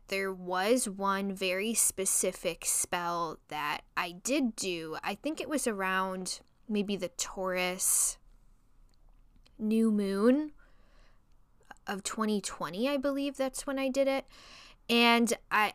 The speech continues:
I felt like I put a lot of power and a lot of intention and i-, a lot of, you know, hopes, my hopes and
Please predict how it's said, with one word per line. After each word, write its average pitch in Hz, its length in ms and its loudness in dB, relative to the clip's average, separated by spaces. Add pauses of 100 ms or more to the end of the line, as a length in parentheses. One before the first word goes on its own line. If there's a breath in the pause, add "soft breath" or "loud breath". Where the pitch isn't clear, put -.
I 220 120 2
felt 254 360 8
like 214 260 2
I 202 140 0
put 208 200 -2
a 196 80 2
lot 165 220 0
of - 140 -10
power 233 840 6
and 190 140 -4
a 175 100 -8
lot 170 380 0
of 170 400 -4 (340 loud breath)
intention 226 1200 0 (140)
and 185 440 -8 (120)
i-, 196 140 -8 (120)
a 196 100 -2
lot 170 380 0
of, 147 400 -4 (560 loud breath)
you 202 140 -6
know, 156 240 -2 (480)
hopes, - 560 6
my 208 100 8
hopes 269 400 4
and 233 320 2